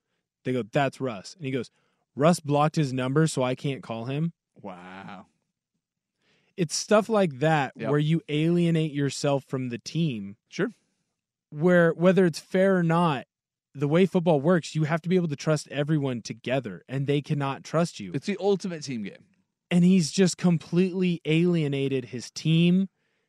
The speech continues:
Speaker 1: and his coaches. And Nathaniel Hackett, I'm not gonna say he's, he enabled it, but he enabled it to a point where I feel like there was no return.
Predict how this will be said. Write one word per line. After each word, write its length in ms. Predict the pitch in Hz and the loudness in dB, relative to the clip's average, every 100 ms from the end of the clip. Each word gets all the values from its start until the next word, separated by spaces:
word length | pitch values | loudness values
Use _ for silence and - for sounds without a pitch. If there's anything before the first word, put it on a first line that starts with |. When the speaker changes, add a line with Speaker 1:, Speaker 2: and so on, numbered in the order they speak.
| _ _ - | _ _ -10
Speaker 1:
and 500 | 131 127 123 120 113 | -6 -4 -4 -6 -8
his 300 | - 127 - | -8 -8 -8
coaches. 460 | - 139 156 180 160 | -2 -2 2 0 0
And 320 | 151 139 123 | -4 -6 -4
Nathaniel 480 | 139 165 185 202 180 | -4 0 2 2 2
Hackett, 500 | 170 175 170 180 - - | 2 0 0 -2 -2 -8
I'm 200 | 151 202 | -2 2
not 160 | 202 | 2
gonna 160 | 185 175 | 2 0
say 240 | 180 165 | 0 0
he's, 460 | 143 160 170 165 - - _ _ _ _ _ _ | -2 -4 -2 -2 -6 -18 _ _ _ _ _ _
he 240 | - 196 | -4 -2
enabled 540 | 160 147 131 143 175 180 | 0 0 -2 0 2 4
it, 180 | 214 - | 2 0
but 180 | 143 | -4
he 180 | 143 233 | 0 0
enabled 420 | 220 175 180 185 | 2 2 2 2
it 140 | 175 143 | 0 -2
to 160 | 160 143 | -2 -2
a 60 | |
point 340 | - 165 160 143 | 0 -2 -2 0
where 240 | 147 135 - | 0 -2 -4
I 140 | 135 | -8
feel 200 | - 151 | -4 -2
like 160 | 143 131 | -2 -2
there 140 | 139 | -4
was 140 | 127 | -2
no 140 | 131 127 | -4 -4
return. 640 | 117 113 - 92 78 - | -6 -10 -12 -16 -18 -20